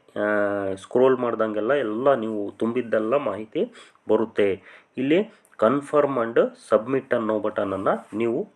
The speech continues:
ಒತ್ತಬೇಕು. ಆಗ ಒಂದು ಅಪ್ಲಿಕೇಶನ್ ನಂಬರ್, ಆ, ಅಥವಾ ಅಪ್ಲಿಕೇಶನ್ ಐ ಡಿ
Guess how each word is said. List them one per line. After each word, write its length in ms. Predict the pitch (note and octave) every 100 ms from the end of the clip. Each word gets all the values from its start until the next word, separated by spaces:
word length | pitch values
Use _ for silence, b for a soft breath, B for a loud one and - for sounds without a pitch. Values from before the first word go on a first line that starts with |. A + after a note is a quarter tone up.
| -
ಒತ್ತಬೇಕು. 600 | G2+ - G2 - A2 F#2+ B B _ b b b b -
ಆಗ 280 | C3 E3+ C3 C3+ B2+ - _ -
ಒಂದು 500 | B2 E3 D#3+ A#2 C3+ - _ -
ಅಪ್ಲಿಕೇಶನ್ 840 | B2 - F3 F3+ F3+ E3 - D#3+ C#3+
ನಂಬರ್, 460 | B2+ C#3+ D3+ B2 - - _ - _ _ -
ಆ, 60 | B2+ B2 A#2 A2+
ಅಥವಾ 380 | G2 - C3 A#2+
ಅಪ್ಲಿಕೇಶನ್ 600 | - D3+ D3 D3 - B2+
ಐ 160 | B2
ಡಿ 280 | D3 B2 A2+